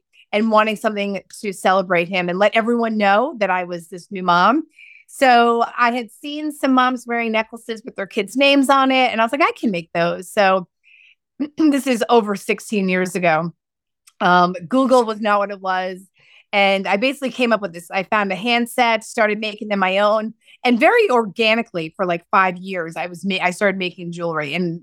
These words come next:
there's a backstory I'll tell you later. But, um, so I started doing that.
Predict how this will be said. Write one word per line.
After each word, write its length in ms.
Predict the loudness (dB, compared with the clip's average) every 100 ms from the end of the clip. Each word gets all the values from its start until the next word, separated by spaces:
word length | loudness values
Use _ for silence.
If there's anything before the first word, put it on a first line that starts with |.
| _
there's 160 | 0 2
a 60 |
backstory 640 | 0 0 0 -6 -4 -2 0
I'll 120 | -2
tell 220 | -4 -4
you 140 | -2 -4
later. 280 | -4 -6
But, 220 | -4 -6 -6 _ -20 -6
um, 360 | 0 2 0 -2
so 120 | 0
I 80 | 0
started 320 | 2 2 0
doing 240 | -6 -8 -6
that. 340 | -2 -2